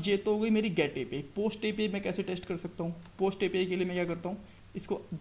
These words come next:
दूसरे टैब में खोलता हूँ। post एपीआई क्या करेगी, इससे आपको ये भी पता चल जाएगा कि मैं इसके अंदर data enter कैसे कर सकता हूँ, dummy data, ठीक है। यहाँ पे बॉडी में जाओगे, बॉडी में जाने के बाद रो पे,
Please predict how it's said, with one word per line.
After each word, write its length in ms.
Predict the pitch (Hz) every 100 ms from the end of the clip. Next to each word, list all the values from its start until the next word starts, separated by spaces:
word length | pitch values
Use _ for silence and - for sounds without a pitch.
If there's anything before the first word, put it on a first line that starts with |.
| - -
दूसरे 260 | 170 180
टैब 200 | 180 170
में 120 | 165
खोलता 280 | 156 131 135
हूँ। 80 | 165 -
post 240 | 196 196
एपीआई 180 | 196 190
क्या 120 | 185
करेगी, 240 | 180 196 202
इससे 220 | 202 214
आपको 180 | 208 202
ये 180 | 185
भी 60 | 196
पता 80 | 180
चल 160 | 185
जाएगा 180 | 175 185
कि 80 | 196
मैं 80 | 185
इसके 180 | 185 185
अंदर 120 | 170
data 220 | 165 175
enter 340 | 170 170 170
कैसे 280 | 196 160 170
कर 140 | 170 165
सकता 340 | 165 - -
हूँ, 220 | 160 185 196 - - - 143
dummy 240 | 170 160 147
data, 360 | 139 - 123 -
ठीक 120 | 175 165
है। 140 | 135
यहाँ 160 | 156 156
पे 120 | 175
बॉडी 300 | 160 156 170
में 120 | 180
जाओगे, 300 | 180 180 185
बॉडी 320 | 160 170 170
में 100 | 185
जाने 180 | 175 175
के 80 | 170
बाद 180 | 170 160
रो 180 | 143 151
पे, 200 | 185